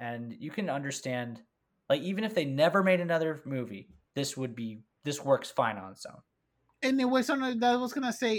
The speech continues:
Speaker 2: it works on its own because we're gonna go and talk about the sequels they retcon some stuff because this movie was never f-, built to be a franchise. This was a big risk. And I still admire it because here's a really good movie still. Like,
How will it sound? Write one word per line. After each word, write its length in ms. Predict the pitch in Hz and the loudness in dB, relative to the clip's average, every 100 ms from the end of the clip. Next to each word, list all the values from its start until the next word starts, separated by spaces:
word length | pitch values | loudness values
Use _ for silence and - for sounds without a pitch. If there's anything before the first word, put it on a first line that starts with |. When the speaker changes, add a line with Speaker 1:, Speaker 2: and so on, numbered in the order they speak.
| - | -2
Speaker 2:
it 120 | 220 | -4
works 280 | 214 233 226 | 0 0 2
on 140 | 285 | 0
its 200 | 254 - | 0 -2
own 280 | 240 233 240 | -2 0 0
because 600 | 240 226 233 226 190 - _ _ _ _ - | -2 -2 2 2 0 -6 _ _ _ _ -6
we're 140 | 233 | -2
gonna 180 | 247 240 | -2 -2
go 100 | 269 | 0
and 140 | 285 | 2
talk 280 | 320 294 285 | 2 2 2
about 280 | 285 285 269 | 2 2 0
the 100 | 247 | -2
sequels 600 | - 254 - 247 247 - _ _ _ 185 | -2 -4 -2 -4 -4 -8 _ _ _ -14
they 260 | 180 233 | -2 -2
retcon 460 | 226 247 247 349 302 | 2 0 0 -2 -2
some 200 | 349 311 | -2 -6
stuff 420 | - 277 269 262 - | -2 2 2 0 -4
because 340 | 240 247 233 | -6 -2 -2
this 240 | 208 277 269 | -2 -2 0
movie 220 | 311 320 | 0 0
was 200 | 294 220 | -2 -2
never 340 | 247 240 254 | -2 0 -2
f-, 120 | 254 _ _ _ 165 170 | -4 _ _ _ -18 0
built 360 | 226 285 302 _ | 4 4 2 _
to 100 | 240 | -4
be 140 | 214 208 | 0 -2
a 100 | 185 | -2
franchise. 800 | _ 220 247 277 208 156 139 - | _ -2 0 -2 -4 -6 -8 -4
This 120 | 196 | -2
was 200 | 262 359 | -2 -2
a 80 | 214 | -4
big 260 | 180 190 170 | -4 -4 -2
risk. 460 | 202 220 165 - _ _ _ _ _ _ _ _ | -2 -2 -4 -14 _ _ _ _ _ _ _ _
And 200 | 220 240 | -2 0
I 60 | 247 | 0
still 280 | 214 269 285 | 0 0 0
admire 460 | 330 302 277 285 285 | 0 0 2 2 2
it 140 | 269 220 | 0 -4
because 440 | 214 202 214 190 - | -12 -6 -6 -6 -4
here's 360 | 208 359 370 | -2 -2 0
a 100 | 339 | 0
really 300 | 254 262 247 | 0 0 -2
good 240 | 226 254 240 | -2 0 2
movie 260 | 240 233 | 2 0
still. 420 | 220 - 254 233 | -4 -4 -2 0
Like, 260 | 196 196 | 0 -2